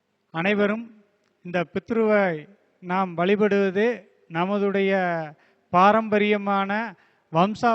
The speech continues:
வம்சா வழியாக வரக்கூடிய கர்மாவிலிருந்து நாம் எளிமையாக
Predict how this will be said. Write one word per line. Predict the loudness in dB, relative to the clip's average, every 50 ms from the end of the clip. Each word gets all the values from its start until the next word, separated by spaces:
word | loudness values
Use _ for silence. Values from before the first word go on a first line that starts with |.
| 2 0
வம்சா | -2 -2 -2 -2 -2 0 0 0
வழியாக | 0 0 0 2 2 2 2 0 -2 -4 -4 -6 -6 -6 -10 -14 _ _ _ _ _ _ _ -2
வரக்கூடிய | 0 2 2 2 0 -2 -4 -2 0 0 2 2 2 2 2 0 -4 -8 -14 _ _ _ _ _ _ _ _ _ _ _ _ _ _ _ _ _ 0 2
கர்மாவிலிருந்து | 4 4 4 6 4 4 4 4 2 0 0 0 -2 -2 -4 -4 -4 -2 -2 -2 -2 -4 -10 -16 _ -4 -2
நாம் | 0 0 0 0 -2 -8 -14 -18 _ _ _ _ -4 -2 2
எளிமையாக | 2 2 2 2 2 0 0 0 0 0